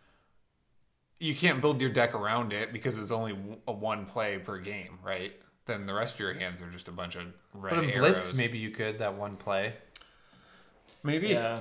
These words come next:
Speaker 3: I, I'm thinking just, like, the threat of Endless Arrow when you have your, um, Bullseye Bracers is, like, if you have an energy potion and you do another Endless Arrow and you have a Perch Clapper sitting there, that's like,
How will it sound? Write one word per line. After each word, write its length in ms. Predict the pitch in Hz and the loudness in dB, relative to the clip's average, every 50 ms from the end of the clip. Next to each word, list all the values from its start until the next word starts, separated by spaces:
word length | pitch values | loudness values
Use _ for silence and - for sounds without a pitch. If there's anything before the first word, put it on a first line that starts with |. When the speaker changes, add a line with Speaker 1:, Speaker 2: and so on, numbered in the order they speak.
| 113 - | -6 -4
Speaker 3:
I, 120 | - 151 - - | -4 -4 -2 -2
I'm 140 | 151 165 | -4 -4
thinking 420 | 170 233 233 214 202 165 147 135 123 | -2 -2 -2 0 0 -2 -2 -2 -4
just, 300 | 135 131 - - - - | -4 -4 -6 -6 -4 -4
like, 220 | 123 110 104 - | -4 -4 -4 -6
the 80 | 120 107 | -8 -8
threat 400 | - - - 123 117 120 120 - | -8 -8 -4 2 2 2 2 2
of 400 | - 104 104 98 95 92 - - - - - _ - - | 0 -2 -2 -2 -4 -8 -12 -14 -18 -20 -20 _ -8 -6
Endless 320 | 104 107 113 113 - - | -4 -4 -4 -6 -4 -4
Arrow 320 | 120 117 117 117 120 123 120 | -2 0 2 2 4 2 2
when 180 | 113 107 104 | 0 -2 -4
you 100 | 101 104 | -4 -6
have 300 | 104 110 113 110 104 101 107 | -4 -2 -2 -2 -2 -4 -4
your, 260 | 107 104 101 98 98 | -6 -6 -4 -4 -4
um, 240 | 95 95 92 92 98 - - - _ _ _ _ _ _ - | -4 -6 -6 -8 -10 -12 -16 -20 _ _ _ _ _ _ -8
Bullseye 340 | 107 101 101 104 104 101 | -8 -6 -6 -4 -4 -4
Bracers 640 | 98 104 98 95 98 - 117 113 117 120 120 - - - - _ _ - - - - - _ _ - | -4 -6 -6 -6 -6 -6 -6 -6 -6 -6 -6 -8 -10 -12 -16 _ _ -20 -20 -20 -20 -20 _ _ -6
is, 220 | - 117 104 101 | -6 -4 -4 -2
like, 340 | 113 110 107 101 98 - - - | 0 0 0 0 -2 -6 -10 -12
if 120 | 123 110 117 | -10 -4 0
you 100 | 127 127 | 2 2
have 100 | 117 98 | 2 2
an 100 | - - | 2 -2
energy 300 | 120 127 123 107 107 101 | -2 -2 -2 -4 -6 -8
potion 500 | - 107 104 101 98 - 107 104 98 - | -6 -6 -6 -6 -6 -6 -6 -6 -6 -8
and 160 | - 98 101 | -8 -8 -8
you 60 | 98 | -8
do 160 | 95 104 101 98 | -6 -6 -6 -6
another 300 | 104 107 107 98 101 95 | -4 -4 -4 -4 -6 -8
Endless 300 | 95 92 87 87 - 101 | -8 -8 -10 -10 -10 -10
Arrow 360 | 95 87 90 90 82 90 - - - - - _ - | -8 -6 -6 -6 -6 -8 -10 -12 -18 -20 -20 _ -14
and 120 | 107 107 107 | -10 -8 -8
you 60 | 104 | -8
have 80 | 95 92 | -8 -10
a 40 | 95 | -10
Perch 300 | - 117 113 110 - - | -8 -8 -8 -8 -8 -8
Clapper 360 | 101 92 92 - 73 71 71 | -8 -8 -8 -8 -12 -14 -12
sitting 280 | - - - - - | -12 -12 -12 -12 -12
there, 260 | 71 67 71 80 107 - - _ _ _ _ _ | -12 -10 -10 -10 -10 -14 -18 _ _ _ _ _
that's 240 | - 101 98 - - | -10 -10 -8 -8 -6
like, 300 | 104 90 85 90 - - | -6 -6 -8 -8 -12 -16